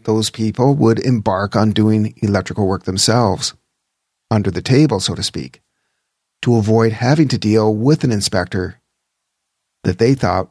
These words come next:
would be out to get them. Now, in the next episode of this podcast, I am going to talk about the process of doing my own electrical work, from filing my notification with the Electrical Safety Authority to the rough-in inspection.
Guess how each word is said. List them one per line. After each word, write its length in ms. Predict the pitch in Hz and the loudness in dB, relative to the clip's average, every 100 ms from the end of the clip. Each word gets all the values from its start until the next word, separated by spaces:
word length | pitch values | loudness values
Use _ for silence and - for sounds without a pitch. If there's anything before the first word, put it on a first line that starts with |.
| - | -4
would 120 | 101 | -2
be 340 | 104 101 104 _ _ - | 0 -2 -6 _ _ -6
out 260 | 101 85 - | -4 -4 -8
to 100 | 101 | -6
get 300 | 92 87 - | -4 -6 -8
them. 260 | 60 62 _ _ _ _ _ _ _ _ _ _ _ _ _ _ _ _ _ _ _ _ - | -12 -12 _ _ _ _ _ _ _ _ _ _ _ _ _ _ _ _ _ _ _ _ 0
Now, 320 | 127 139 - - | 2 2 -2 2
in 120 | 226 | 4
the 100 | 226 | 6
next 260 | 151 131 120 | 4 4 2
episode 420 | 110 - 113 - | 2 2 2 0
of 280 | - 120 107 | -2 0 2
this 180 | 104 107 | 0 -4
podcast, 600 | - 107 101 113 98 - - | -4 -2 -2 -2 -2 -2 -4
I 100 | 117 | -2
am 120 | 113 | -2
going 200 | 104 110 | 0 -2
to 80 | - | -2
talk 320 | - 120 131 | -2 0 0
about 280 | - 113 104 | 0 0 0
the 80 | - | -4
process 760 | - 170 185 156 - 87 107 - | -8 -2 0 2 2 -2 -4 -6
of 180 | 120 110 | -4 -2
doing 240 | 117 113 110 | 0 0 2
my 140 | 110 | 0
own 180 | 101 101 | 0 -2
electrical 460 | 92 85 104 98 | -4 -8 -8 -6
work, 400 | 98 107 98 - _ _ | -2 -2 -2 -6 _ _
from 400 | - 120 110 110 _ _ | -4 -2 -2 -4 _ _
filing 460 | _ 127 127 143 | _ 0 4 4
my 100 | 131 | 4
notification 680 | 127 117 104 110 127 127 143 | 4 2 0 0 2 2 2
with 120 | 110 | -2
the 80 | 101 | -2
Electrical 340 | 95 104 - | -2 -4 -6
Safety 340 | 90 110 123 147 | -4 -2 2 2
Authority 540 | 131 143 143 151 143 _ _ _ | 2 2 4 2 -2 _ _ _
to 400 | - 117 113 110 110 - | -2 0 2 -2 -6 -4
the 80 | |
rough-in 340 | 117 92 85 82 | 0 0 -2 -8
inspection. 640 | 78 - 87 82 - 64 | -6 -4 -4 -4 -6 -8